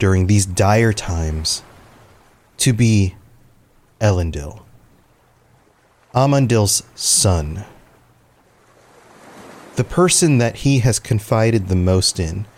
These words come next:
about what he's about to do. And Elendil here is watching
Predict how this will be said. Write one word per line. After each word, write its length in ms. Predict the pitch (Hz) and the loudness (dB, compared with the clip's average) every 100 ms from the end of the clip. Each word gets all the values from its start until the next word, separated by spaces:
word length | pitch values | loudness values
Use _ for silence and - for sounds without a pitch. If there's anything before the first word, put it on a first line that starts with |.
| _ - _ _ _ _ _ _ | _ -20 _ _ _ _ _ _
about 280 | - 101 101 | -6 -2 0
what 160 | 104 113 | -2 0
he's 260 | 135 120 | 0 2
about 300 | 101 87 85 | 0 0 -2
to 80 | - | -8
do. 260 | 80 82 76 - - - - - - - - - - - - - _ _ _ _ _ _ _ _ _ _ _ _ | -8 -8 -8 -16 -20 -20 -20 -20 -20 -20 -20 -20 -20 -20 -20 -20 _ _ _ _ _ _ _ _ _ _ _ _
And 140 | - 117 | -4 0
Elendil 520 | 143 170 147 127 107 - | 2 2 2 0 -2 -12
here 560 | - - 147 101 87 90 _ _ _ _ _ _ - | -12 -2 2 2 0 -4 _ _ _ _ _ _ -6
is 120 | 110 | -4
watching 760 | 104 113 143 139 - 147 143 | 0 2 0 0 0 2 0